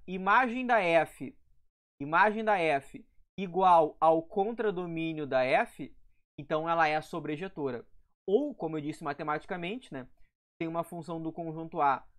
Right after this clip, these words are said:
num conjunto B, pra todo y de B, pra toda imagem, existe um x do A, existe alguém aqui do A, tal que a imagem desse carinha aqui do A é aquele carinha lá do B,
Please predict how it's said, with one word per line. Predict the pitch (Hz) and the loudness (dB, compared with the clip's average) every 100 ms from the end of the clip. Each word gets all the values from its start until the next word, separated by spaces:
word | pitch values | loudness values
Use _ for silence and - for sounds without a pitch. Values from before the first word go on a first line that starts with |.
| - | -16
num | 151 147 | -14 -8
conjunto | 156 147 143 139 | -8 -6 -8 -10
B, | 165 160 196 - _ _ - _ _ _ | -6 -2 -2 -4 _ _ -20 _ _ _
pra | 220 214 | 4 4
todo | 214 254 302 277 269 | 4 0 -2 -2 -6
y | 220 220 - - 180 | -6 -6 -6 -10 -8
de | 156 143 | -8 -4
B, | 151 220 214 _ - | 0 0 0 _ -8
pra | 170 | -4
toda | 165 240 233 | -2 -2 -2
imagem, | 185 160 180 196 247 - - - | 2 4 4 2 -10 -16 -20 -8
existe | 190 185 190 226 - | -4 -2 -4 -8 -6
um | 208 | -8
x | - 190 165 | -8 -10 -10
do | 160 160 | 0 4
A, | 165 220 | 4 4
existe | 170 156 190 - | -2 -6 -6 -6
alguém | 160 151 | -6 -6
aqui | 156 | -8
do | 160 151 | -4 0
A, | 165 202 _ _ | 0 -2 _ _
tal | 180 185 | -4 -2
que | - | -2
a | 185 | -4
imagem | 180 190 262 233 | 0 2 2 -2
desse | 185 185 | -6 -6
carinha | - 180 170 | -6 -6 -6
aqui | 170 | -8
do | 175 | -2
A | 170 180 208 _ - | 0 0 -2 _ -8
é | 170 | -6
aquele | 170 180 | -6 -8
carinha | 175 165 160 | -6 -6 -4
lá | 165 | -4
do | 160 | -4
B, | 151 120 | -6 -8